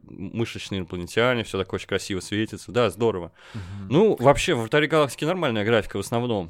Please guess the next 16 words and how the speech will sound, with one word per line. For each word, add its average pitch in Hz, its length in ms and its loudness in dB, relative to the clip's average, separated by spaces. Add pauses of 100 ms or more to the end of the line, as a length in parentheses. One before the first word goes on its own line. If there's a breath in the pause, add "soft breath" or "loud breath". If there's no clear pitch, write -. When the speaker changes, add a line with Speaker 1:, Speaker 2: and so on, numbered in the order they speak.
Speaker 1:
Ну, 87 160 -10
там 104 360 -4
не 123 80 0
в 131 60 0
этом 98 300 0 (360 loud breath)
претензии-то, 101 600 -4
как - 120 -12
я 98 80 -12
понял, 92 240 -6
баженовские. 90 600 -8 (680 soft breath)
Speaker 2:
Мгм. 123 460 -4
Speaker 1:
Да, 127 100 4
концепт- 127 320 2
Speaker 2:
Давай, 156 120 -4
э, 127 500 -4
напоследок 127 760 -10